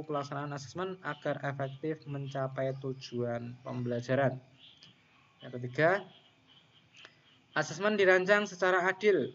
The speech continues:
proporsional, valid, dan dapat dipercaya, reliable, untuk menjelaskan kemampuan belajar, menentukan keputusan tentang langkah, dan sebagai dasar untuk menyusun program pembelajaran yang sesuai selanjutnya.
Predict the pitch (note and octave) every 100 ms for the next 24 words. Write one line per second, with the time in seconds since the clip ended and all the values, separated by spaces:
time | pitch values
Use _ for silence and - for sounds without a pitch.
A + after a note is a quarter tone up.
0 | - D3+ D#3+ D#3 - E3 D#3+ E3+ E3+ A#2+
1 | - - - - D3+ E3 F3 - _ C#3+
2 | C#3+ C3+ C3 D#3 C#3+ C3+ C3+ D3+ D3 D3
3 | G#2+ - - _ _ _ - B2+ A#2+ A#2+
4 | A#2 C3 B2+ C3 - _ _ _ _ _
5 | _ - D#3 G3 F#3 E3+ C#3+ C#3 C#3 G3+
6 | G3 F#3 E3+ E3+ E3+ D#3+ C3+ B2+ D3+ E3
7 | F#3+ G#3 - E3 E3+ E3 F3+ G3 G3 F#3+
8 | F#3 F#3 F#3 F3+ F3+ F3 F3 E3 E3+ E3
9 | F3 F3+ - F#3+ F#3 - - F3 F3 -
10 | D#3 C#3+ D3+ D3+ C#3 C3 C3 E3+ D3+ D3+
11 | E3+ D3+ D#3 D3+ D3 E3+ D#3+ D#3 C#3+ -
12 | D#3 D3 D3+ C3 B2 C3 C3+ C#3 C3 C3+
13 | C3 B2+ B2+ B2 C#3+ C#3 C3 B2 A#2 C#3
14 | C3+